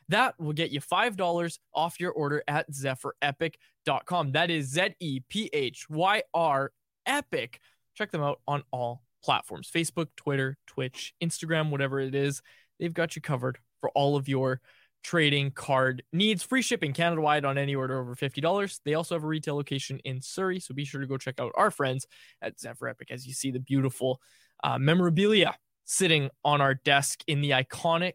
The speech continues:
Sheraton Wall Center. That is where we record from.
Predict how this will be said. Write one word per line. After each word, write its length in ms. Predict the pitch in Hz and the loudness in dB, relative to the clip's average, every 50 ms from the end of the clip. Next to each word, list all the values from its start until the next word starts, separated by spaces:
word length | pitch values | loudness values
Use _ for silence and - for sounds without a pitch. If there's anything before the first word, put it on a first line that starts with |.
| _ - _ _ _ _ | _ -16 _ _ _ _
Sheraton 800 | - - - - 143 143 151 151 - - - 160 156 160 160 151 | -14 -8 -4 -2 0 0 0 -2 -6 -8 -6 -6 -6 -6 -6 -8
Wall 480 | 139 135 131 131 131 131 131 131 139 - _ | -4 -2 0 0 0 0 -2 -4 -6 -10 _
Center. 520 | _ - - - - 131 135 - - 139 135 | _ -16 -10 -6 -4 -4 -4 -4 -6 -6 -4
That 180 | 135 131 135 | -4 -4 -4
is 60 | 143 | -4
where 180 | 143 139 135 139 | -4 -6 -6 -4
we 100 | 139 135 | -6 -6
record 460 | 131 131 - - - 156 151 156 151 | -8 -8 -10 -4 -2 0 0 0 0
from. 240 | - - 165 165 170 | 0 0 0 0 0